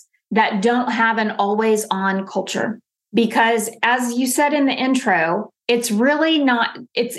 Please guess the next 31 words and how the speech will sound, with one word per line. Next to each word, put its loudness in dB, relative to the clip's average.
it's -2
not 2
work-life 0
balance. -2
There's 0
always 0
gonna 2
be, 2
it's 0
like 0
a -2
teeter-totter, -2
work 0
and 0
personal 0
life. 2
And 2
your 2
work 0
is -2
part 2
of -2
your 0
life. 0
So -2
I 0
don't 0
really 2
like 0
that -4
term. -2